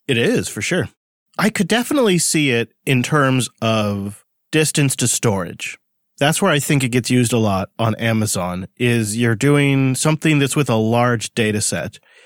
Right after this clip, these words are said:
and that data set is on S three or it's on DigitalOcean Spaces or whatever it might be. And so instead of having to download it to, uh, a lan somewhere and then process it on a desktop P C,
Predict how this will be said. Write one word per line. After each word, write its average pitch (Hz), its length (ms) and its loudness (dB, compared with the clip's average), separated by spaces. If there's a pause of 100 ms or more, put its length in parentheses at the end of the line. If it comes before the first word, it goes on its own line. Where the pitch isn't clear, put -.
(140)
and 123 160 2
that 131 180 0
data 131 300 2
set 104 300 -2
is 123 200 2
on 110 200 2
S 110 280 -2
three 113 480 -2
or 110 160 0
it's 107 140 -4
on 98 180 -4
DigitalOcean 107 500 -4
Spaces 110 540 -2
or 98 60 -2
whatever 113 260 0
it 107 60 -4
might 104 200 -2
be. 131 220 -2 (560)
And 127 140 2
so 143 100 2
instead 156 300 2
of 147 80 0
having 143 240 2
to 120 80 0
download 127 480 2
it 113 160 -4
to, 113 380 2
uh, 90 220 -4
a 110 80 -2
lan 139 360 2
somewhere 107 440 0
and 113 140 2
then 107 140 0 (200)
process 123 440 0
it 117 60 -2
on 107 120 0
a 92 160 -4 (140)
desktop 131 400 0
P 101 120 -6
C, 92 280 -8